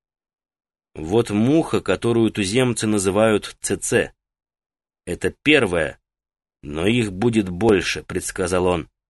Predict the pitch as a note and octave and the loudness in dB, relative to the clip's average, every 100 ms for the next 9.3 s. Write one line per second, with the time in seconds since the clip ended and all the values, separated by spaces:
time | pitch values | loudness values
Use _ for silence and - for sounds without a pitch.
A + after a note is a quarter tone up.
0 | _ _ _ _ _ _ - A#2 - F3 | _ _ _ _ _ _ -6 -6 0 0
1 | D#3+ - E3 B2+ B2+ D3+ - D#3+ C3+ A2 | 0 0 0 0 -4 -4 0 2 2 2
2 | A#2 B2+ E3 - C3 - D3 C3 A#2+ B2 | 0 2 0 0 -2 0 2 2 2 0
3 | A#2 G#2+ - F#3 C#3+ - _ _ _ F#2 | 0 0 2 2 2 0 _ _ _ 0
4 | C3+ D#3+ D#3 G3+ E3 D#3+ F3+ F#3+ A#2+ G2+ | 2 2 2 2 2 2 2 2 -2 -2
5 | C#3 E3+ C3 - C3+ - D#3 B2+ G#2+ B2+ | 0 0 -2 -4 -4 0 0 0 0 0
6 | F#2+ E2+ F#2+ D2 - _ _ _ _ _ | 0 -2 -4 -6 -10 _ _ _ _ _
7 | E2 G#2 A2 - F#2 E2+ G#2+ E3 D3 C#3 | -4 -4 -2 -4 -4 -2 2 2 0 -2
8 | C3+ - A2+ - A2 - A2+ B2 G2+ F2 | -4 -4 -6 -4 -4 -4 -2 0 0 -2
9 | F2 D#2+ | -2 -2